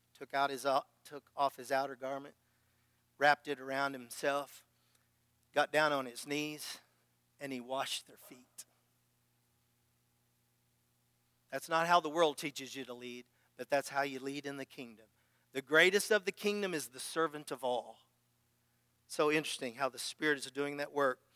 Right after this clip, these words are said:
All right, now we're shifting to the fall. Going quick, shifting to the fall. This is,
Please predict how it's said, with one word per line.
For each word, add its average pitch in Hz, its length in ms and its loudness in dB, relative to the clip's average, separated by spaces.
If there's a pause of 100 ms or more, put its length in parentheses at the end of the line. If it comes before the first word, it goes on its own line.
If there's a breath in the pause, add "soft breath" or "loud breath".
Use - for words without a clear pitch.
(180 soft breath)
All 156 80 8
right, 170 160 12
now 175 160 8
we're 160 80 6
shifting 202 580 4
to 185 120 4
the 156 80 0
fall. 135 380 6 (960)
Going 175 220 2
quick, 139 300 4
shifting 202 360 4
to 208 140 0
the 190 100 6
fall. 139 400 8 (440)
This 202 200 10
is, 202 260 0